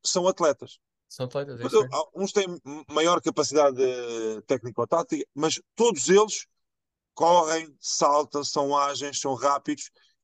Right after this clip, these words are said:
Speaker 1: Isto, obviamente, depois, para tu implementares determinados modelos de jogo, é, é mais fácil.
Speaker 2: Claro.
Speaker 1: "Ah, eu
Speaker 2: E os
Speaker 1: quero
Speaker 2: que não são,
Speaker 1: pressionar
Speaker 2: e os que não são
Speaker 1: capitano."
Speaker 2: atletas, e os que não são atletas são muito bons jogadores a nível astronómico, não é?
Speaker 1: Mas a maior, a, a maior parte deles são atletas.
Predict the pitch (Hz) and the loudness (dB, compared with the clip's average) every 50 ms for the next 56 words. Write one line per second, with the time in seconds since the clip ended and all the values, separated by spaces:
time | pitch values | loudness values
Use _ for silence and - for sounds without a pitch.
0 | _ - 135 135 - - 156 151 127 156 160 175 165 127 - - 175 190 170 127 | _ -8 -6 -6 0 2 2 2 2 0 -2 -2 -4 -4 -2 2 2 2 2 2
1 | 101 - - _ - 120 117 - - 139 135 - - 127 135 120 131 135 139 143 | -4 -8 -14 _ -6 -6 -6 -2 -2 -4 -4 -4 -6 -8 -8 -6 -6 -6 -6 -6
2 | 143 - 165 151 123 - 131 117 123 123 131 127 120 107 - 117 123 127 120 131 | -2 0 0 0 0 -2 -6 -6 -4 -2 -2 -2 -2 -2 -6 -8 -8 -4 0 0
3 | 135 120 107 - 123 147 160 156 170 175 - _ _ _ _ _ _ - 135 139 | 0 0 0 -4 -2 0 0 0 0 -4 -6 _ _ _ _ _ _ -8 -8 -4
4 | 135 151 - - 180 165 156 - 151 143 _ _ _ - - _ - 120 117 117 | -4 -4 0 2 2 2 2 2 -4 -10 _ _ _ -20 -20 _ -8 -6 -6 -6
5 | 117 160 196 208 196 - 214 226 226 214 214 196 208 202 - 208 202 208 208 220 | -4 -2 -2 -2 -2 2 2 2 4 2 0 -4 -4 -4 -2 -2 0 0 0 0
6 | 254 254 - - 208 196 185 185 196 196 190 180 160 165 196 196 - - 131 - | -2 -2 0 -2 0 2 4 4 4 4 2 0 0 -2 -2 -2 -4 -12 -12 -14
7 | - _ _ _ - 175 214 208 - 196 185 180 - 190 165 - - 185 185 - | -20 _ _ _ -10 -8 -8 -8 -6 -8 -8 -6 -4 -6 -6 -4 -4 -6 -6 -6
8 | 208 - 208 190 185 180 180 175 180 214 247 247 226 - 196 190 214 220 208 202 | -8 -4 -2 0 0 2 2 2 0 0 -2 -2 -4 -6 -4 -2 -2 -2 -2 -4
9 | 208 226 214 208 196 196 185 190 202 196 196 202 202 202 208 208 208 214 214 _ | -6 -6 -6 -4 -6 -6 -6 -8 -8 -6 -6 -6 -6 -6 -6 -8 -8 -10 -16 _
10 | _ _ _ _ _ _ _ _ _ _ _ _ _ - 143 - - 214 196 196 | _ _ _ _ _ _ _ _ _ _ _ _ _ -10 -8 -6 -6 -4 0 0
11 | 185 180 165 147 - - 131 139 147 _ _ _ _ _ _ _ _ - - 156 | 0 0 0 -6 -12 -12 -12 -12 -12 _ _ _ _ _ _ _ _ -6 -2 -2
12 | 165 160 202 - - 196 190 185 - - - 131 131 - 143 151 175 190 190 185 | 0 2 0 2 4 6 6 6 4 2 0 -2 0 0 2 2 2 2 2 2
13 | - 185 175 160 - 165 185 180 - 180 180 175 - - 170 160 - - - - | 2 0 0 0 0 -2 0 0 -2 -2 -4 -4 -2 -4 -6 -6 -6 -12 -20 -20
14 | - | -20